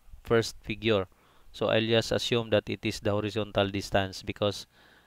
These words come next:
uh, horizontal distance here is longer than the vertical distance. So meaning,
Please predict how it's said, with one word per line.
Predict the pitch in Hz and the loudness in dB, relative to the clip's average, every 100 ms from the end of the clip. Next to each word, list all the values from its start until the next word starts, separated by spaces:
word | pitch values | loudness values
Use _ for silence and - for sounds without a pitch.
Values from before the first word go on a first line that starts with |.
| _ - | _ -4
uh, | 101 98 | -2 0
horizontal | 113 117 123 113 113 | 0 -2 -2 2 2
distance | 110 101 113 107 120 | 2 0 0 0 0
here | 107 104 | 0 0
is | 101 98 - - | -2 -2 -4 -2
longer | 113 110 104 107 | -2 0 2 2
than | 104 101 101 | 2 0 0
the | 95 95 98 | 0 0 0
vertical | 104 98 - 98 98 | -4 -4 -2 -2 -2
distance. | 98 - 101 92 | -2 0 0 0
So | - 104 | -4 -4
meaning, | 107 104 104 | -4 -4 -4